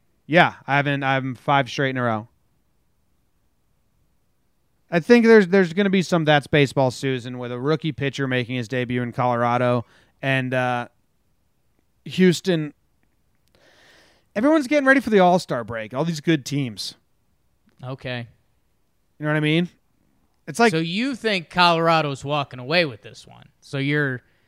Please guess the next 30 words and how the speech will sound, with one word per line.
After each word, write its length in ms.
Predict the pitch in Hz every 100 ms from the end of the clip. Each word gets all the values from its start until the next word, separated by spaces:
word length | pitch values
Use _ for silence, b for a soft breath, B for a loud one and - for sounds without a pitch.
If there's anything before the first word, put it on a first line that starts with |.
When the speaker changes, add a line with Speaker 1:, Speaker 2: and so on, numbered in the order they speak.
| _
Speaker 2:
as 200 | - 147
a 40 | 143
casual 560 | - 165 165 143 147
slap 380 | 135 151 147 139
on 80 | 135
the 140 | 131
ass, 320 | 143 135 117 135
you're 80 |
telling 320 | 127 139 131 123
people 420 | 135 123 123 120 _ -
take, 320 | 151 131 -
take 200 | 156 151
Colorado 680 | - 147 135 135 135 131 123
minus, 480 | 123 127 127 - -
minus 400 | 135 135 127 -
one 180 | 131 123
and 80 | 113
a 60 |
half. 260 | 110 131 110
Speaker 1:
Yeah, 220 | 180 175
I 40 | 180
think 180 | 208
it's, 140 | 175 139
like, 100 | 160
gonna 160 | 156
be, 60 | 147
like, 180 | 139 131
a, 480 | 127 120 117 110 - -
like, 200 | 127 110
um, 760 | 117 110 107 104 101 98 92